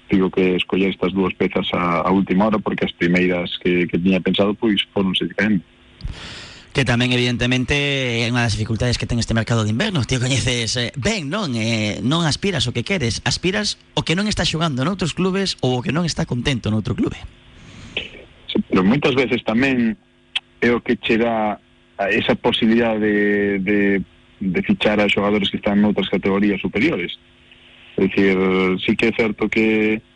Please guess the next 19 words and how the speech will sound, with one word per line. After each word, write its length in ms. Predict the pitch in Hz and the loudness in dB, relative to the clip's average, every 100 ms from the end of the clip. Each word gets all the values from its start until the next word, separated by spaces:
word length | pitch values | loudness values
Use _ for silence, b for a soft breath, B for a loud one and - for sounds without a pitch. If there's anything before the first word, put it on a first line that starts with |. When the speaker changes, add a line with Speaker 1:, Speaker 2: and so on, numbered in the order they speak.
| _ _ _ | _ _ _
Speaker 1:
que 160 | - 107 | -2 0
para 160 | 110 110 | 2 2
un 160 | 113 | 4
adenteiro 480 | 113 113 110 120 110 | 4 2 2 2 2
vai 80 | 110 110 | 0 0
ser 80 | 107 | 0
moi, 240 | 113 113 123 | 2 4 4
moi 160 | 117 117 | 2 0
complicado 560 | 110 110 113 123 113 101 | 2 0 0 0 -2 -2
fichar 240 | 98 107 | 0 0
neste 240 | 107 - | 0 0
mercado 320 | 110 107 113 107 | 0 2 0 2
invernal 400 | 107 104 117 101 | 2 2 0 -2
a 80 | |
xente 480 | - 113 107 - 92 | -2 0 0 -4 -12
de 240 | 90 95 95 | -10 -10 -10
primeira 480 | - 101 107 110 104 | -2 2 4 2 0
ref 240 | 107 117 104 - | 0 0 -2 -6
que 400 | - 98 98 95 | -2 0 0 -2